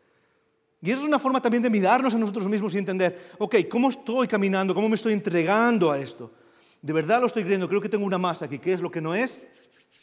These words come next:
La fe no es ciega, no es ciega. Hay gente que dice, "No, es que los cristianos creéis en la fe ciega", ¿sí o no? Eh, tener fe es tener fe ciega. Básicamente esa es la expresión que dice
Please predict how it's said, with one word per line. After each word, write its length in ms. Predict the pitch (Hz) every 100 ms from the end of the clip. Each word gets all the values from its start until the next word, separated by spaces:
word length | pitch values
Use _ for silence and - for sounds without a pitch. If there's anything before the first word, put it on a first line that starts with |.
| - - - - - -
La 80 |
fe 100 | 143
no 80 | 214
es 240 | 208 - -
ciega, 680 | 190 226 226 214 170 110 127
no 200 | 175 214
es 200 | 202 - -
ciega. 500 | 196 226 190 127 98 - - - _ -
Hay 140 | 175
gente 180 | 190 208
que 60 | 196
dice, 180 | 170 180
"No, 100 | 220
es 80 |
que 60 | 190
los 80 | 151
cristianos 260 | 160 214
creéis 220 | 202 202 185
en 40 |
la 80 | 151
fe 220 | - 190
ciega", 600 | - 180 233 254 190 127
¿sí 160 | - 240
o 40 |
no? 180 | 240 160 - - -
Eh, 240 | 196 180
tener 240 | 180 208 214
fe 160 | 233
es 80 | 226
tener 220 | 202 208
fe 280 | - - 214
ciega. 360 | 180 208 151 143
Básicamente 420 | 202 214 226 220
esa 100 | 202
es 40 |
la 60 | 190
expresión 340 | 190 170 208
que 120 | 190
dice 360 | 190 190 196